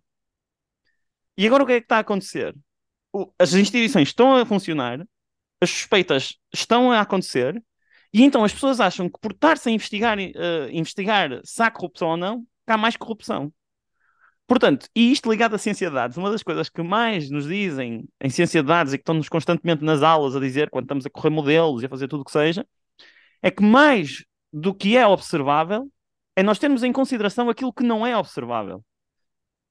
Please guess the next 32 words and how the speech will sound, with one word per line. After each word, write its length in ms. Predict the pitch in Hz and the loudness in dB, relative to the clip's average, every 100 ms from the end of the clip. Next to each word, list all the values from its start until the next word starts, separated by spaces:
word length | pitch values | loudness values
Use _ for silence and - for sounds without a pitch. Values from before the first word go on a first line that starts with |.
| _ | _
e 60 | 175 | -12
que 180 | - 202 | -6 0
nós 200 | 233 196 | 2 2
não 80 | 185 | -2
podemos 220 | 170 143 | -6 -6
medir. 320 | 139 131 - | -6 -6 -6
E 240 | 180 202 247 | -2 0 0
isto, 360 | - 262 254 - | -4 -6 -8 -8
eh, 240 | 202 - | -10 -4
verifica-se 440 | 208 233 240 226 233 | 0 0 0 0 0
na 100 | 226 | -2
corrupção 320 | 208 - 240 | -4 -2 0
e 40 | |
na 100 | 233 | 0
justiça. 520 | 226 - 233 - 185 - _ _ _ _ - | -2 -6 -8 -8 -12 -14 _ _ _ _ 2
Porque 260 | 226 - | 2 2
nós 220 | 190 240 247 | 2 4 4
não 100 | 220 | 2
temos 200 | 226 208 | 2 2
ideia 260 | 214 240 | 2 2
de 120 | 214 202 | 0 2
qual 220 | 247 240 | 4 4
é 60 | 233 | 2
que 120 | 233 | 2
é 240 | 240 254 - _ | 0 0 -6 _
a 80 | 233 | 2
verdadeira 480 | 226 254 226 254 208 | 2 0 2 2 0
corrupção 380 | - 165 170 151 | -8 -12 -10 -8
que 80 | |
existe 200 | 143 139 139 | -8 -6 -6
em 40 | |
Portugal, 420 | - 120 107 107 | -4 -2 -2 -2